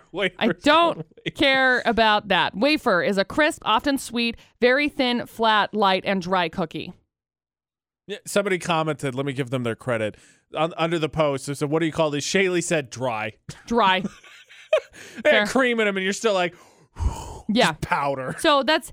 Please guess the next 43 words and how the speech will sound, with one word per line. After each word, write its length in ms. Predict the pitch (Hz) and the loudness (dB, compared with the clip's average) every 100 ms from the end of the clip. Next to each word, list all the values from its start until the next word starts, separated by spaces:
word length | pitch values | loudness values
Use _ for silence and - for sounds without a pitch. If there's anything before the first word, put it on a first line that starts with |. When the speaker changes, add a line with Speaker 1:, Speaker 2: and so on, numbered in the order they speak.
| - | -8
Speaker 2:
basically 360 | - 349 359 302 | 0 2 2 0
what 140 | 330 330 | 0 0
it 60 | |
comes, 320 | 320 302 277 - | 2 2 0 -2
what 200 | 254 320 | 0 2
it 40 | |
comes 200 | 320 294 | 2 2
down 180 | 277 277 | 2 2
to. 260 | 277 277 262 | 2 0 2
Al-, 220 | 233 277 - - - | 4 4 2 -6 2
also 380 | 277 320 339 | 4 4 2
used 360 | 330 285 294 269 | 2 2 2 2
as 160 | 247 220 | 0 0
a 60 | |
garnish 460 | 208 247 262 262 269 | 2 2 2 0 0
on 180 | 262 226 | 0 0
some 160 | 202 | -2
sweet 300 | 196 262 240 | -2 -2 -2
dishes, 460 | 220 226 - 214 214 - - | 0 0 2 0 -2 -10 -2
often 320 | 233 226 240 | 0 2 2
used 180 | 220 220 | 2 0
to 60 | 220 | 0
decorate 380 | 196 190 196 185 | 0 2 0 2
ice 240 | 240 277 - | 0 0 0
cream. 320 | 294 269 262 - _ | 0 2 0 -6 _
Uh, 200 | - 196 190 | 2 2 2
they 100 | 208 | 0
lay 180 | 226 226 | 0 0
li-, 180 | 220 - | -2 -2
very 460 | 208 202 190 190 - _ _ _ | 0 0 0 -4 -8 _ _ _
thin 220 | 302 302 285 | 2 2 2
and 220 | 226 226 | 0 0
flat. 440 | - 247 240 233 - - _ | 2 4 4 2 -4 -20 _
They 280 | 202 196 196 | -2 0 0
often 540 | - 214 214 240 214 | 2 2 0 -2 0
use, 760 | 202 202 202 196 190 190 180 - - | 0 0 0 2 0 -2 -4 -12 -2
uh, 320 | 190 180 170 | 2 4 2
cream. 640 | - - 269 277 277 277 277 - | 0 -2 0 2 2 0 -2 -2
I 60 | |
mean, 160 | 214 202 | -2 -2
Kit 220 | - 254 | 0 0
Kat 240 | 226 254 220 | 2 0 4
bars 360 | 220 220 208 | 2 2 0